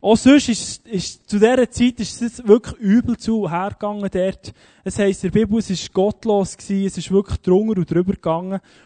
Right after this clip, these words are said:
Und der Vater vom Hiskia ist zuerst König gewesen. Und man kann sich vorstellen, wie es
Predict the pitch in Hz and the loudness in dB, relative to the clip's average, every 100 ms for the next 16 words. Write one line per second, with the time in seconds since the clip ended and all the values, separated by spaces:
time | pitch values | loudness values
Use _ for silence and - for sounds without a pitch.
0 | _ 160 165 185 208 - - 190 170 160 | _ -2 0 2 2 0 -2 -2 0 -4
1 | - 208 220 175 - 190 202 - 190 220 | -4 -2 -2 -4 -4 -6 -6 -4 -2 -2
2 | - - 202 202 - _ _ 185 190 165 | -6 -6 -6 -6 -10 _ _ -2 -2 -2
3 | 160 - 190 - 196 190 175 180 - | -4 -2 -2 -2 -2 0 0 -2 -8